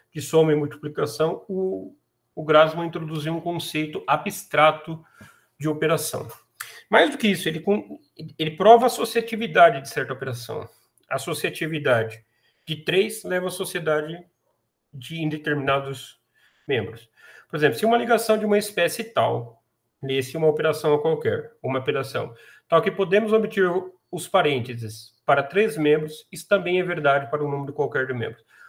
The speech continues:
Tudo isso é tirado da obra dele, do livro que a gente está traduzindo, e isso tudo tá demonstrado no livro. Isso também é,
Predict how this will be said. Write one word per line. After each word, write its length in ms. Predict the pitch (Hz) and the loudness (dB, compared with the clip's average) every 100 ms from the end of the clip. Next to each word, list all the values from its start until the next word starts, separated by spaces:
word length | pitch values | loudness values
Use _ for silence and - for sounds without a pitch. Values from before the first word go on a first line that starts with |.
| - _ | -20 _
Tudo 200 | 254 285 | -8 -6
isso 140 | - | -2
é 60 | 233 | -2
tirado 420 | 240 175 156 151 | 0 2 2 2
da 100 | 147 | 0
obra 240 | 135 131 | 0 0
dele, 200 | 123 127 | -4 -6
do 100 | 151 | -6
livro 180 | 139 127 | -8 -6
que 100 | - | -6
a 40 | 120 | -4
gente 180 | 127 | -4
está 140 | - 123 | -6 -8
traduzindo, 580 | 120 127 120 117 143 - _ _ _ | -6 -6 -4 -4 -6 -8 _ _ _
e 60 | 180 | -10
isso 180 | 185 220 | -8 -6
tudo 240 | 214 190 | -6 -4
tá 160 | - 196 | -2 0
demonstrado 600 | 196 214 196 - 165 175 | 0 -2 -2 -2 -2 -2
no 140 | 180 | -2
livro. 340 | 160 123 139 - _ _ _ _ _ _ _ _ _ _ _ _ _ | -2 -8 -16 -20 _ _ _ _ _ _ _ _ _ _ _ _ _
Isso 220 | 123 151 | -10 -6
também 600 | 185 185 139 139 190 - _ | -4 -2 0 -2 -4 -12 _
é, 120 | - | -4